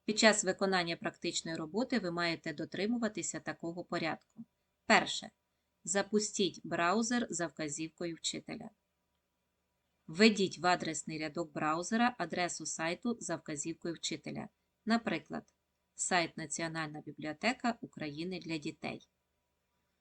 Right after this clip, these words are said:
Перейти по веб-сторінках сайту за допомогою гіперпосилань. Це важливо знати,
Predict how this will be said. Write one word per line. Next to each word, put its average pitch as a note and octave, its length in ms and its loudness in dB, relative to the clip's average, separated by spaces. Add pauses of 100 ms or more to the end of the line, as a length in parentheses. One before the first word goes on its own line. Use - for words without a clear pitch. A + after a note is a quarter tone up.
(300)
Перейти A3 600 4 (160)
по F#3+ 120 0
веб-сторінках E3 760 -2
сайту A3+ 400 0
за F3 140 0
допомогою E3+ 680 -4
гіперпосилань. D#3+ 920 -4 (440)
Це D#4 180 4
важливо D#3 440 2
знати, F#3 640 0